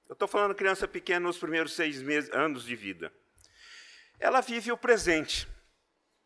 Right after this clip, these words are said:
né? Então, o, e, e, e pra ela planejar, tem duas referências. A primeira é o que que as pessoas que cuidam de mim, que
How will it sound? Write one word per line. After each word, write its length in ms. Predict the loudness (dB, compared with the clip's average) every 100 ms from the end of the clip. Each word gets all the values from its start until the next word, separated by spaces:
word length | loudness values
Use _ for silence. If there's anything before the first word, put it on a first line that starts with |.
| _ _ _ _ _ -20 -20 _
né? 220 | -4 -4 -4 -18 -14
Então, 420 | -8 2 4 4 2
o, 140 | 0 -4 -12
e, 80 | -6 -4 -6 -6
e, 20 | -8
e 40 |
pra 220 | 4 8
ela 360 | 8 8 6 4
planejar, 1040 | 2 6 6 8 2 4 6 8 8 4 -4 -18 _ _ _ _
tem 220 | 0 0
duas 460 | 0 2 6 4 4
referências. 1000 | -4 0 0 0 -2 -4 -10 -10 -12 -16 _ _ _ _ _ _ _ _ 0
A 100 | 2
primeira 720 | 2 -2 2 4 6 6 6
é 440 | 6 6 6 2 -2 -18 _ _ -8
o 80 | -8
que 300 | -6 -8 -8
que 400 | -8 -6 -6 -2 -2
as 160 | 0
pessoas 500 | -2 -2 4 4 4
que 140 | 0 -6
cuidam 500 | -2 -2 2 0 0
de 140 | -4
mim, 360 | -4 -4 -4 -10 _ _ _ _ _ _ _ _ _ _ _ _ _ _ _ _ _ _ -20
que 380 | -16 -14 -14